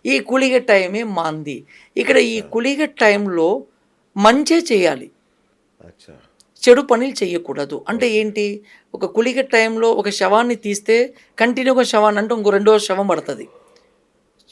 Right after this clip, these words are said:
Speaker 1: ఈ కులిగ టైంలో చేయకూడదు.
Speaker 2: అమ్మో.
Speaker 1: ఒక, ఆ, పెళ్లి చూపులకు వెళ్తున్నాం అంటే మనకు సెట్ కాదు, మళ్ళీ ఇంకో పెళ్లి
Speaker 2: మళ్ళీ
Speaker 1: చూపులకు
Speaker 2: ఇంకో
Speaker 1: వెళ్ళాల్సి
Speaker 2: పెళ్లి చూపులకు
Speaker 1: వస్తుంది.
Speaker 2: వెళ్ళాల్సి వస్తుంది, అవును.
Speaker 1: ఆ కులిగ టైంలో పెళ్లిళ్ళు చేసుకోకూడదు, మళ్ళీ డైవర్స్ అవుతుంది, రెండో పెళ్లి జరుగుతుంది.
Speaker 2: ఓకే.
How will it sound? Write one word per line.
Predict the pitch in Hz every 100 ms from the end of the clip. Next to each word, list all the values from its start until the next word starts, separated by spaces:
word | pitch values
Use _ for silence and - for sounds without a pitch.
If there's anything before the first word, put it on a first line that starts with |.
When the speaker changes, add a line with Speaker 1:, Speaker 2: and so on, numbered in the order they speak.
| -
Speaker 1:
ఈ | 196
కులిగ | 214 233 240
టైంలో | 220 208 233
చేయకూడదు. | 285 202 170 165 135 113 - _ _ -
Speaker 2:
అమ్మో. | 92 -
Speaker 1:
ఒక, | 196 208
ఆ, | 190 185 180 - 196 196
పెళ్లి | - 226
చూపులకు | - 247 240 202
వెళ్తున్నాం | 180 175 160 147 131 - _ _
అంటే | 196
మనకు | 220 196 -
సెట్ | 208 208
కాదు, | 202 143
మళ్ళీ | 139 214
ఇంకో | 208 220
పెళ్లి | 208 202 -
Speaker 2:
మళ్ళీ | 143
Speaker 1:
చూపులకు | 156
Speaker 2:
ఇంకో | 160
Speaker 1:
వెళ్ళాల్సి | 156 160 147
Speaker 2:
పెళ్లి | 143 135
చూపులకు |
Speaker 1:
వస్తుంది. |
Speaker 2:
వెళ్ళాల్సి | 131 120 110 92
వస్తుంది, | - 82 87
అవును. | 85 78
Speaker 1:
ఆ | 180 214
కులిగ | 208 220 277 294
టైంలో | 277 233 220 226
పెళ్లిళ్ళు | 247 214 208 247 214
చేసుకోకూడదు, | 190 - 180 170 151
మళ్ళీ | 175 202
డైవర్స్ | 190 180 202
అవుతుంది, | 202 180 170
రెండో | 185
పెళ్లి | 180 175
జరుగుతుంది. | 156 143 139 135 131 -
Speaker 2:
ఓకే. | 87 - 78 69